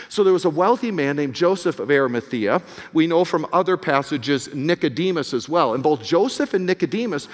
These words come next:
were part of the Sanhedrin. They were part of that ruling court that actually sentenced Jesus to death. They were just the ones who didn't agree with it. So they're the sort of the, the silent minority that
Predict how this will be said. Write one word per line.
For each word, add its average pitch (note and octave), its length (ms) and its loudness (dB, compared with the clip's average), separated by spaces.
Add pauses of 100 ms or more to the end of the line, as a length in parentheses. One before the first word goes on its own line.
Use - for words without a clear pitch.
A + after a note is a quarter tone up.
(160)
were F#3 140 2
part G#3+ 320 0
of F3 60 -2
the F#3 100 2
Sanhedrin. F#3 840 -2 (240)
They F3+ 120 4
were B3 120 -2
part G#3+ 300 0
of E3+ 60 0
that D#3 180 2
ruling G#3 580 -2
court D#3+ 480 0
that D#3 140 2
actually F3+ 320 0
sentenced F3+ 480 -4
Jesus F3+ 380 -4
to B2+ 120 -4
death. E3 360 2 (280)
They F3 100 6
were A#3 140 -4
just E3+ 180 -4
the E3+ 60 0
ones F3 240 0
who E3 80 -2
didn't F3+ 220 0
agree D#3+ 320 -2
with D#3 200 -2
it. - 220 -8 (320)
So F#3+ 180 0
they're A3+ 200 2
the F3 180 0 (120)
sort G#3 260 4
of F3 80 2
the, C#3+ 180 2 (320)
the D3 120 0
silent A#3 640 2
minority F#3+ 800 2 (400)
that D#3 200 0